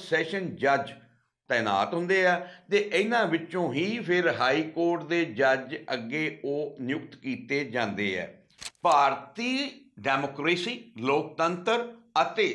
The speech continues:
ਸਾਡੀ ਜੁਡੀਸ਼ਰੀ ਦਾ ਇੱਕੋ ਮੰਤਵ ਹੈ ਲੋਕ ਹਿੱਤ ਦੇ ਵਿੱਚ ਕੰਮ ਕਰਨਾ,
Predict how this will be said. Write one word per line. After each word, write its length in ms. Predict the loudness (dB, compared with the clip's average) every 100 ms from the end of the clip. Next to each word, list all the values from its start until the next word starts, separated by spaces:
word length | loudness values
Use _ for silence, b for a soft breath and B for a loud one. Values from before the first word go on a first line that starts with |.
| -4
ਸਾਡੀ 440 | 0 2 2 -2 -4
ਜੁਡੀਸ਼ਰੀ 640 | -4 0 0 0 -2 -2 0
ਦਾ 420 | 2 4 4 0
ਇੱਕੋ 440 | -6 -8 0 0 2
ਮੰਤਵ 560 | 0 0 0 0 2
ਹੈ 160 | 4 2 2
ਲੋਕ 500 | 2 6 6 4 -2
ਹਿੱਤ 180 | -4 -2
ਦੇ 160 | 0
ਵਿੱਚ 260 | 2 -2 -4
ਕੰਮ 420 | -2 0 0 0
ਕਰਨਾ, 360 | 2 2 2